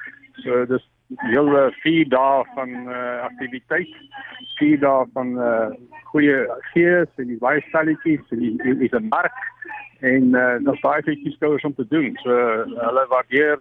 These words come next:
die, van die hele program wat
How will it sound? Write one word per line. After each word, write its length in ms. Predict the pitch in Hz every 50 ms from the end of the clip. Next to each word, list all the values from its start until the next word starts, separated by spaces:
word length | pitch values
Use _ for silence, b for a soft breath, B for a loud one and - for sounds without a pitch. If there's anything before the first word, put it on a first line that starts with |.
| 127
die, 280 | 131 131 120 117 113 - _ _ _ B B B B B B B B - 147 - _ -
van 140 | 143 131
die 120 | 127 127 127
hele 160 | 131 143 143
program 640 | - - 123 - - 143 139 135 139 131 120 120 117
wat 160 | 123 123 117